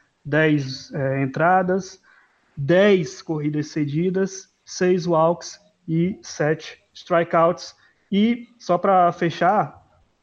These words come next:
é, a E S P N, ela tem a questão das notas, né,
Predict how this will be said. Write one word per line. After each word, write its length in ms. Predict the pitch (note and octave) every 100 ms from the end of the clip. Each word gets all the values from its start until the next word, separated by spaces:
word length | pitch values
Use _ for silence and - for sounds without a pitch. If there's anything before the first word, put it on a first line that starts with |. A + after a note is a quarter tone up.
| _
é, 960 | D3 D3 D3 C#3+ C#3+ C#3 C#3 C3+ C3+ -
a 460 | C#3+ C#3+ C3+ C#3 -
E 120 | D#3
S 180 | D3+ -
P 80 |
N, 300 | D3+ F3+ F#3+
ela 260 | D3+ C#3+ C#3
tem 300 | C#3+ D3 C#3
a 60 | C#3
questão 320 | D3 C#3 C#3+
das 220 | C3+ C3+
notas, 440 | D3+ F3+ - C#3+
né, 200 | C#3+ F#3